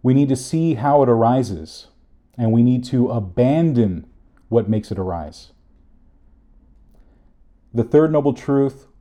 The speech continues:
we need to actually cultivate those things that make suffering go away, that subdue them and subdue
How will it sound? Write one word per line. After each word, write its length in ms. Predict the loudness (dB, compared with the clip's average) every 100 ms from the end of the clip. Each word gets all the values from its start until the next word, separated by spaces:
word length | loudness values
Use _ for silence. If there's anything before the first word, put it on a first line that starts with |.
| -4
we 120 | 0
need 280 | 2 0 -4
to 280 | -2 -2 -2
actually 480 | -4 -6 -6 -2 -2
cultivate 800 | -2 0 0 0 0 0 0 -8 _ _
those 200 | -4 -4
things 340 | 0 2 2 2
that 180 | -4 -2
make 600 | 0 2 0 -4 -16 -20 _ _ _ _
suffering 640 | -10 0 0 2 0 2 2
go 180 | 2
away, 440 | 0 0 -2 -2 -6 -16 _ _ _ -6
that 160 | -6 -4
subdue 580 | -4 -4 0 2 2
them 340 | 0 -2 -4 -12 -18 _ _ _ -6
and 240 | -4 -4
subdue 560 | -4 -4 0 0 0